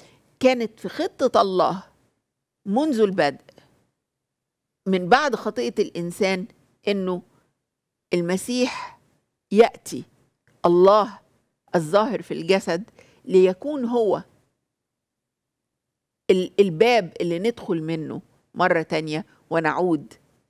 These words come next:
ل-، لأحضان الآب مرة تانية. دي كانت خطة الله الحقيقية منذ البدء.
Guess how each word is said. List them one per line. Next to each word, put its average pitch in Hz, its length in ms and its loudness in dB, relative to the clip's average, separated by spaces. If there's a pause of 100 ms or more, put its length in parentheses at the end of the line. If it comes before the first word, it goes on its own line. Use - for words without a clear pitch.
(840)
ل-، 175 140 0 (120)
لأحضان 180 800 0
الآب 151 460 -2
مرة 127 260 -6
تانية. 175 320 -16 (1300)
دي 190 120 0
كانت 285 260 -2
خطة 240 380 0
الله 208 180 2
الحقيقية 214 420 0
منذ 165 260 -6
البدء. - 380 -8